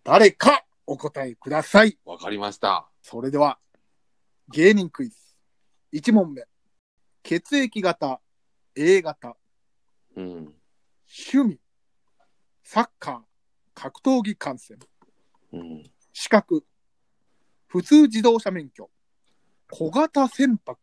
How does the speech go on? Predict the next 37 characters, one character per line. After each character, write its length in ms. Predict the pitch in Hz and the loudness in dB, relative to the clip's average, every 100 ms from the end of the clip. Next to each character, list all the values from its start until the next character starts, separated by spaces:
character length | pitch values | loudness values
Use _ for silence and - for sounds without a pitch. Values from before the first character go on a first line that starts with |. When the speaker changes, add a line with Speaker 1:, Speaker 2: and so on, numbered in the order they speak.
| - | -20
Speaker 1:
操 380 | - 143 214 202 | -10 -2 2 2
縦 280 | 170 160 | 2 0
免 200 | 131 135 - | 0 -12 -18
許。 120 | - _ _ _ _ _ _ | -20 _ _ _ _ _ _
Speaker 2:
ほ 300 | - 92 85 | -12 -8 -8
う。 120 | 76 _ _ _ _ _ _ _ _ _ _ _ _ - | -10 _ _ _ _ _ _ _ _ _ _ _ _ 0
Speaker 1:
千 240 | 277 226 | 2 2
九 240 | - 151 | 0 -6
百 240 | 123 117 123 | -6 -14 -14
八 320 | - 135 214 | -12 -8 -4
十 220 | 214 202 | -2 -2
七 260 | 180 180 165 | -4 -6 -6
年 220 | 135 131 _ _ | -10 -14 _ _
七 300 | - - 277 | -20 0 4
月 260 | 277 190 160 | 4 0 -8
十 340 | - 214 262 | -4 -2 0
六 220 | 262 - | -2 0
日 260 | 208 - 175 | 0 -2 -6
生 120 | 170 | -2
ま 140 | 165 | -2
れ。 100 | 117 _ _ _ _ _ _ - | -4 _ _ _ _ _ _ -14
Speaker 2:
お 160 | 87 | -14
う。 20 | 82 - _ _ _ _ | -14 -20 _ _ _ _
Speaker 1:
身 280 | - 180 | -6 -4
長 260 | 170 160 143 | 0 0 0
百 300 | - 160 240 | -2 -2 0
八 260 | 277 285 214 | 0 0 -2
十 120 | 247 | -2
セ 180 | - 208 | 0 0
ン 80 | |
チ、 260 | - - 139 _ - | 0 -2 -2 _ -2
体 260 | 175 233 | 4 6
重 240 | 196 220 190 | 4 -2 -2
七 220 | 185 269 | 2 2
十 120 | 277 | 0
キ 160 | - 214 | -4 -6
ロ。 180 | 156 | -6